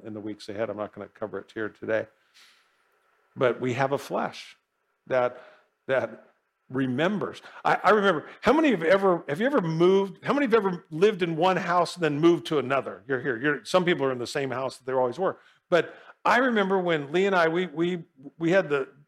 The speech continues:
the joy of building one of our homes, and, uh, we lived in it for a number of years and then, uh, moved into where, where we live now in my parents', uh, home. And, uh, and I remember for, like, for the first couple months after we moved, I found myself going back to my old house.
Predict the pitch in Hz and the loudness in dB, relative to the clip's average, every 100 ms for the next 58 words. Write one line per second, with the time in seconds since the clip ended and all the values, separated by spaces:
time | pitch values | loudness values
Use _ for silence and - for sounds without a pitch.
0 | _ 151 143 135 123 165 170 120 - 127 | _ -14 -8 -6 -2 2 0 -2 -8 -2
1 | 151 175 160 143 147 139 139 127 151 151 | 0 2 0 0 -2 0 0 0 -4 -4
2 | 151 - _ _ _ - 139 139 131 123 | -6 -12 _ _ _ -6 -4 -2 0 0
3 | 117 _ _ _ _ _ 135 160 156 151 | -2 _ _ _ _ _ 0 2 2 -2
4 | 147 147 143 151 147 151 151 127 139 151 | -2 -2 -2 0 2 2 0 -2 0 0
5 | 147 160 135 135 135 139 127 123 120 156 | 0 -2 -4 -4 -4 -4 -2 -4 -2 -2
6 | 143 147 131 139 131 139 131 - 131 139 | -2 -4 -6 -4 0 0 0 -4 -6 -6
7 | 131 143 131 135 135 131 120 - 151 143 | -4 -4 -2 0 0 -2 -4 -2 -2 -2
8 | - 135 127 117 135 143 143 143 _ _ | -6 -6 -6 -6 -4 -4 -6 -10 _ _
9 | _ - 139 131 127 127 120 - _ _ | _ 0 2 2 2 0 -2 -8 _ _
10 | _ 151 202 262 226 240 190 180 175 - | _ 4 4 6 4 2 2 2 2 2
11 | 165 - 226 220 - 220 196 190 226 170 | -2 0 2 2 2 2 2 0 0 0
12 | 175 175 175 160 160 220 160 - 175 220 | 0 0 -4 -2 2 2 0 -2 0 0
13 | 226 214 196 180 196 185 175 185 180 185 | 2 2 2 2 2 2 0 2 4 4
14 | 180 180 180 220 185 139 - | 2 2 2 -2 -6 -8 -18